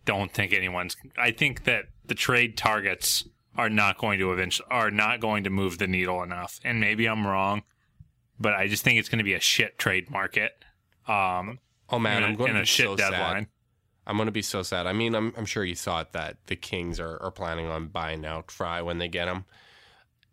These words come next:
Speaker 2: Can you imagine, like, he just ends up on Toronto or something, and all of a sudden they have a competent shooter? That's
Speaker 1: I'd be, I'd be thrilled for him.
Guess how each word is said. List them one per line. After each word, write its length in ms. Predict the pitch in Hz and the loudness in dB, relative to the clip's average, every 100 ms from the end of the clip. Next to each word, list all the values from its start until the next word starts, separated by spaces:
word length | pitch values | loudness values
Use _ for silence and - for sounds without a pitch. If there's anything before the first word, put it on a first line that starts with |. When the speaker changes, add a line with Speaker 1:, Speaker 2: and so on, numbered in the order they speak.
| - | -8
Speaker 2:
Can 160 | 113 | -2
you 160 | 107 170 | 0 2
imagine, 640 | 147 90 80 78 80 95 90 | 0 0 -2 -4 -6 -6 -6
like, 200 | 82 - | -8 -8
he 120 | 92 | -6
just 220 | 90 - | -6 -6
ends 200 | 90 92 | -6 -6
up 160 | 92 98 | -6 -4
on 140 | 90 | -6
Toronto 540 | - 92 78 80 82 87 | -6 -6 -4 -4 -4 -2
or 140 | 90 | -4
something, 440 | - 92 92 92 | -4 -6 -4 -4
and 80 | 87 | -2
all 120 | 82 82 | -4 -4
of 60 | |
a 40 | 85 | -4
sudden 220 | - 87 | -6 -6
they 80 | 82 | -6
have 140 | 85 | -8
a 40 | |
competent 540 | 82 95 87 85 90 87 | -8 -8 -6 -6 -6 -6
shooter? 460 | - 87 92 98 - _ - | -6 -6 -4 -6 -8 _ -10
That's 180 | 104 120 | -4 0
Speaker 1:
I'd 160 | 113 | 0
be, 80 | 95 - | -2 -2
I'd 220 | 127 120 | 2 2
be 100 | 104 | 2
thrilled 380 | - - 95 90 | 0 0 0 0
for 200 | - 95 | -2 -2
him. 200 | 90 92 | -2 -4